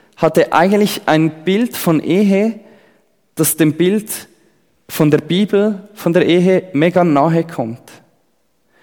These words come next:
Und ich habe plötzlich gemerkt, an diesem Punkt haben wir eigentlich mega ähnliche Überzeugungen. Und ich glaube, in so einem Moment kann man ein Floß bauen.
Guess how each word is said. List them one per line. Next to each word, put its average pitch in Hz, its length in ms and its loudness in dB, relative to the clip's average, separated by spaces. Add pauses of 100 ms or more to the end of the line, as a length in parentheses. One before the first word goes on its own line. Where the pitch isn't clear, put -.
(320)
Und 156 140 -2
ich - 260 -2
habe 160 180 0
plötzlich 202 360 0
gemerkt, 185 360 2
an 185 80 2
diesem 214 260 0
Punkt 226 340 -2
haben 175 160 2
wir 165 140 4
eigentlich 185 380 0
mega 190 400 2
ähnliche 180 500 -2
Überzeugungen. 143 920 -4 (1500)
Und 160 100 -4
ich 165 160 -2
glaube, 170 260 4
in 196 80 2
so 196 200 2
einem 208 220 4
Moment 175 460 0 (2000)
kann 165 240 0
man 156 360 2
ein 147 120 0
Floß 147 440 0
bauen. 120 460 -4